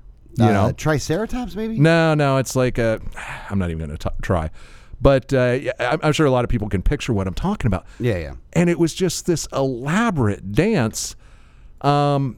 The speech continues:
Speaker 1: you know, and I don't, those two never got together. So apparently somebody did a, a misstep. But yeah, everywhere I look, you know, there's two lizards going at it, and they just kinda wrap around each other and stay there for a very long time.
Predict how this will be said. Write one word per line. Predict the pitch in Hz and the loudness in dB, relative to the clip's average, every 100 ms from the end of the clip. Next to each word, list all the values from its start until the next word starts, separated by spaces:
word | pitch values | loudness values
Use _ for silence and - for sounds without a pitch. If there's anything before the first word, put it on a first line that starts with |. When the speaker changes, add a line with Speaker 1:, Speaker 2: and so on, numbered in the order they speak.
| - | -6
Speaker 1:
you | 156 160 | 0 2
know, | 123 | 2
and | - 135 | 0 0
I | 135 233 | 2 2
don't, | 143 | 2
those | 123 247 | 2 2
two | - 131 | 2 2
never | 123 127 | 2 2
got | 131 | 0
together. | 110 147 82 | 0 -2 -2
So | - | -2
apparently | 101 151 165 156 | 2 2 2 0
somebody | 123 143 175 170 | 2 2 4 2
did | 143 151 | 4 4
a, | 139 123 123 | 4 2 2
a | |
misstep. | 113 127 147 - 95 78 - - - - - | 4 4 4 0 -4 -4 -10 -12 -16 -16 0
But | 131 127 | 0 2
yeah, | 127 110 | 0 2
everywhere | 156 165 151 | 4 6 6
I | 123 | 4
look, | 127 135 - - - | 2 2 0 -8 -4
you | 113 | 0
know, | 107 101 | 2 4
there's | 104 107 - | 2 0 0
two | 131 | 2
lizards | 113 113 101 92 | 4 2 2 0
going | 110 98 | 2 4
at | 95 | 2
it, | 98 | 2
and | 127 | 4
they | 143 | 2
just | 190 | 0
kinda | - 131 | 0 2
wrap | 90 113 131 | 2 2 2
around | 117 117 135 127 | 2 2 2 2
each | 113 | 2
other | 113 101 | 2 2
and | 90 | 0
stay | - 127 123 | 0 2 2
there | 101 82 | 2 0
for | 104 90 | 0 2
a | |
very | 101 101 | 4 2
long | 90 82 | 0 0
time. | 80 78 65 | 0 -2 -4